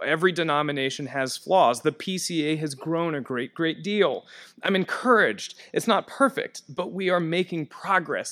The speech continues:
significant progress. I've had some great experiences within the P C A. I feel more supported now than I've ever felt. And that was coming from a brother who's been in the denomination for at least a few decades.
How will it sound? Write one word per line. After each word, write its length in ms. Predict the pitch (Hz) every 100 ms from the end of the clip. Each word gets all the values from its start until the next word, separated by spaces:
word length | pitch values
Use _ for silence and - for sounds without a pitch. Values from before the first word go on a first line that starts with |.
| -
significant 960 | - 190 160 190 247 240 175 131 - -
progress. 760 | - 262 226 131 92 - - - - - -
I've 180 | 139
had 200 | 127 127
some 240 | - 175 170
great 320 | - 135 156
experiences 840 | 175 - - 240 262 202 139 123 135
within 260 | 139 151
the 80 | 127
P 220 | - 139
C 280 | 123 131 113
A. 280 | 101 71 - - -
I 120 | - 135
feel 440 | - 185 196 190
more 380 | 175 165 170 175
supported 640 | - 151 - 180 165 151
now 500 | 135 139 156 156 160 - -
than 140 | 139 131
I've 180 | 127 123 -
ever 300 | 165 180 156
felt. 400 | - 175 117 147
And 100 | 147
that 100 | 156
was 120 | 147
coming 280 | 175 160 147
from 160 | 160
a 80 | 139
brother 280 | 131 143 143
who's 160 | 135
been 140 | 135 147
in 80 | 139
the 80 |
denomination 600 | 127 131 135 139 135 151
for 200 | 135 151
at 100 | 135
least 240 | 156 175 -
a 40 |
few 200 | - 156
decades. 680 | 139 175 175 165 110 82 -